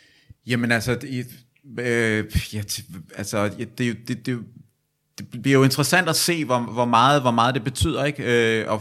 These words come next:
at få noget, hvad skal vi sige, rigtig, rigtig data ind. Altså, det er jo, det, det, som sagt, det der, det, det der er lavet nu, er jo på, er, er med et meget, meget spinkelt datagrundlag, ikke?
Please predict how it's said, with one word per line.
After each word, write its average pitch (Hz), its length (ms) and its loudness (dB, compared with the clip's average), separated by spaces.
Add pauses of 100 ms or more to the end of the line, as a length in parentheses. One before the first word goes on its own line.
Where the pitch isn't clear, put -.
(100)
at 104 60 -8
få 127 160 -2
noget, 117 340 0
hvad 107 100 -4
skal 110 140 -12
vi 110 60 -12
sige, 113 100 -6
rigtig, 117 540 -4
rigtig 117 320 -8
data 110 280 -4
ind. 117 220 -6 (180)
Altså, 98 200 -10
det 110 280 -6
er 107 40 -4
jo, 104 360 -6
det, - 260 -16
det, 98 120 -12
som 110 200 -10
sagt, 123 240 -2
det 135 100 -6
der, 135 140 2
det, 120 340 -8
det 135 120 -4
der 139 60 0
er 127 40 0
lavet 123 300 2
nu, 131 140 0
er 127 120 2
jo 110 100 -2
på, 104 500 -6
er, 104 120 -10 (100)
er 104 100 -6
med 104 140 -4
et 101 60 -6
meget, 113 200 -2
meget 117 160 -4
spinkelt - 520 -8
datagrundlag, 104 680 -10
ikke? 127 140 -12